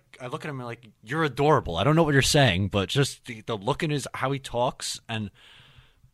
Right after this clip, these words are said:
I don't know. I just can't understand him. It, it, it's funny. Um,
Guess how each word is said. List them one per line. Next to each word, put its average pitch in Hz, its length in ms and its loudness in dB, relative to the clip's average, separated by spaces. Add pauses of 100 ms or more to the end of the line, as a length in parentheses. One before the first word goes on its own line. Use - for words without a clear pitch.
(200)
I 151 100 4
don't 123 120 -2
know. 85 100 -4
I 98 100 -4
just - 220 -10
can't 117 220 -8
understand 87 420 -12
him. 85 100 -12
It, 90 220 6
it, - 140 -2
it's - 200 -14
funny. 80 380 -14 (140)
Um, 101 540 -6